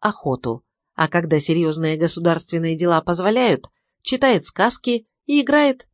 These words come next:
на лютне. Королева спросила, хорошо ли она играет, и я ответил: «Вполне неплохо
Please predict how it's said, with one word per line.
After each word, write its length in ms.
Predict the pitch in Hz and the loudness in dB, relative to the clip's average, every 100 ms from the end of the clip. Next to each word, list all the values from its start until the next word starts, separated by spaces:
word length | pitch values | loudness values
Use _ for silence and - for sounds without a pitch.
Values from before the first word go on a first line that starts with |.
| - | -4
на 180 | 202 | 0
лютне. 520 | 151 135 127 135 123 127 _ _ _ _ _ _ | 2 0 -2 -4 -4 -6 _ _ _ _ _ _
Королева 460 | - 160 151 147 143 | 0 2 2 0 -4
спросила, 580 | - 151 143 214 220 | -4 -4 -2 -2 0
хорошо 440 | 208 220 214 208 262 | 0 2 2 2 2
ли 100 | 247 | 4
она 300 | 240 240 247 | 4 2 0
играет, 520 | 180 139 117 113 - _ _ _ _ | 0 0 0 -4 -10 _ _ _ _
и 80 | 180 | -2
я 180 | 170 165 | 2 2
ответил: 580 | 170 196 117 123 120 - _ _ _ _ | 2 0 0 -4 -6 -10 _ _ _ _
«Вполне 420 | 247 247 208 156 | 2 4 2 0
неплохо 640 | 160 208 285 226 - 107 | -2 -2 2 2 0 -8